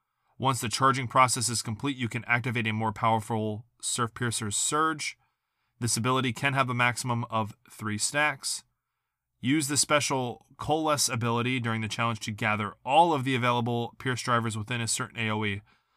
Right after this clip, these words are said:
So a lot of these orbs are up in the air. You can't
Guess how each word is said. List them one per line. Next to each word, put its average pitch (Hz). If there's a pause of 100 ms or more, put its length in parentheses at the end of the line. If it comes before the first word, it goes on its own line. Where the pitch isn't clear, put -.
(100)
So 120
a 113
lot 131
of 123
these 127
orbs 135
are 113
up 127
in 123
the 113
air. 131
You 117
can't 123